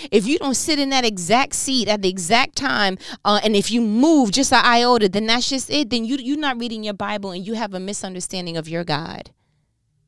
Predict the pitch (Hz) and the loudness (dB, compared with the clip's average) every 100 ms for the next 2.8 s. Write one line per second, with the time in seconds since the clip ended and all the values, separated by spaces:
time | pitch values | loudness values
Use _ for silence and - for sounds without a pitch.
0 | _ _ _ - - 285 269 233 240 294 | _ _ _ -20 -2 0 0 -4 -4 0
1 | 262 226 - 269 311 262 156 - 196 _ | 2 0 0 0 2 0 -4 -6 -14 _
2 | - - - 233 226 208 - 269 | -20 -6 2 4 4 0 2 2